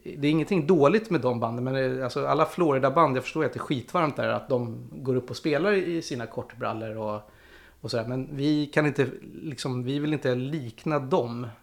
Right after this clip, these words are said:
För vår musik är inte riktigt där. Den är ju, den är ju liksom mer åt black metal-hållet, liksom. Så sakta men säkert så började vi liksom addera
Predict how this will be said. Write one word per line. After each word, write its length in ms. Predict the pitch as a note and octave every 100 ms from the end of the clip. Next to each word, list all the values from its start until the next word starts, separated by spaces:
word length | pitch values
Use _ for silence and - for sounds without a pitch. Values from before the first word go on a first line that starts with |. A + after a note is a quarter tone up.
| _ _ _
För 120 | -
vår 160 | C3+ C#3
musik 560 | C#3 C3 E3+ D#3 D3 C#3
är 40 |
inte 200 | B2+ B2+
riktigt 440 | B2 C#3 - D3
där. 240 | - C3 B2+
Den 180 | C3+ C3
är 40 |
ju, 240 | C3 C#3+ C3+
den 240 | C3 C#3
är 40 | D3
ju 100 | B2+
liksom 360 | A#2+ A#2 A#2+ - _ _ _ _
mer 260 | C3+ C#3+ C#3
åt 120 | C#3
black 180 | B2+ C3
metal-hållet, 1500 | C3 - - A#2+ A2+ A2+ A2+ - _ _ _ E3+ D#3+ A#2+ -
liksom. 380 | A2+ - A2+ A2+ - - - - _ -
Så 480 | C#3+ C#3 C3+ C3+ - - -
sakta 320 | C3+ C#3+ -
men 120 | F3+ E3+
säkert 460 | F3+ F3+ F3 C#3
så 100 | -
började 400 | B2+ C#3 C3 B2+
vi 160 | B2 B2+
liksom 260 | A#2+ B2+
addera 640 | B2+ C3 D#3 C#3+ C3+ B2+